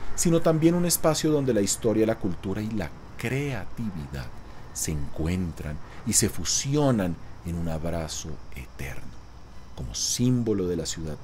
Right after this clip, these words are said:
luz, la iglesia invita a los visitantes a descubrir y redescubrir la esencia de París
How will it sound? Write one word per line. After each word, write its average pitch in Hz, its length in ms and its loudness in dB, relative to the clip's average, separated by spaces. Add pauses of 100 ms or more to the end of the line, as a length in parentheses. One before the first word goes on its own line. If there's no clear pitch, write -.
luz, 78 320 -6 (520)
la 87 120 2
iglesia 95 640 0 (280)
invita 98 840 -2 (300)
a 123 100 6
los 127 180 10
visitantes 135 640 2
a 123 40 4
descubrir 110 600 2
y 120 100 4
redescubrir 104 680 4
la 95 80 4
esencia 87 360 -2
de 78 100 -2
París 104 400 -6